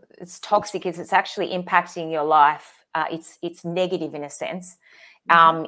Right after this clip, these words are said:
Speaker 1: it's not supporting you. You know, it could be there a, a pattern of guilt, feeling bad about anything, <laughs> you know, like,
Speaker 2: Mm-hmm.
Speaker 1: guilt. Everything you do or you don't do with your child, you feel guilty. Um, or, you know, not being enough,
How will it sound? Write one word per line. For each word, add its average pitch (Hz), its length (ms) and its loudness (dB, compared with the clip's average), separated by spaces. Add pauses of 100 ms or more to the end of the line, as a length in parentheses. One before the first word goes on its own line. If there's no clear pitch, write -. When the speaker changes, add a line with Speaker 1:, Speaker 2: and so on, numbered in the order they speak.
Speaker 1:
it's 175 200 -8
not 190 180 -6
supporting 160 640 -2
you. 156 400 -6 (760)
You 196 140 -4
know, 175 100 4
it 180 200 -2
could 196 200 -6
be 170 260 -2
there 156 340 0 (180)
a, 151 200 -2
a - 20 -6
pattern 175 320 -4
of 151 120 -10
guilt, 220 440 -2
feeling 220 320 -8
bad 180 500 0
about 135 320 -4
anything, 226 520 -10
<laughs> - 40 -12
you - 120 -10
know, 196 200 -2
like, 180 240 0 (400)
Speaker 2:
Mm-hmm. 165 180 -16
Speaker 1:
guilt. 233 360 4 (420)
Everything 226 440 0
you 220 100 0
do 254 200 2
or 226 80 4
you 202 100 0
don't 196 220 0
do 190 120 -2
with 170 120 -4
your 175 100 -6
child, 156 300 2
you 156 60 -8
feel 165 140 -4
guilty. 147 440 -10 (640)
Um, 165 600 4 (100)
or, 160 500 4 (400)
you 180 140 -8
know, 160 260 -2 (100)
not 180 220 -2
being 175 280 0
enough, - 440 -4